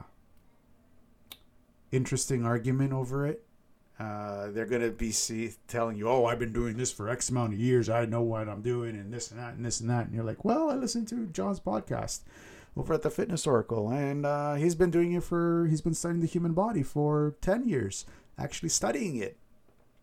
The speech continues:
And he said this, this, this, and this," you know, multiple,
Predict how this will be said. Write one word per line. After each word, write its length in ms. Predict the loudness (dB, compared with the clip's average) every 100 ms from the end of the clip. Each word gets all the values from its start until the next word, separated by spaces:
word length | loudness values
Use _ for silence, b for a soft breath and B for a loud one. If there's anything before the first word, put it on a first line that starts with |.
| _ -16 -16 _ -4
And 240 | 0 2
he 100 | 2
said 220 | 2 2 2
this, 160 | 0
this, 200 | 0 0
this, 280 | 0 -2 0
and 80 | 0
this," 380 | -2 -4 -10 -16 _ _ _
you 140 | -4 0
know, 220 | 0 -2 -6 B B B B B 0
multiple, 580 | 2 2 2 2 2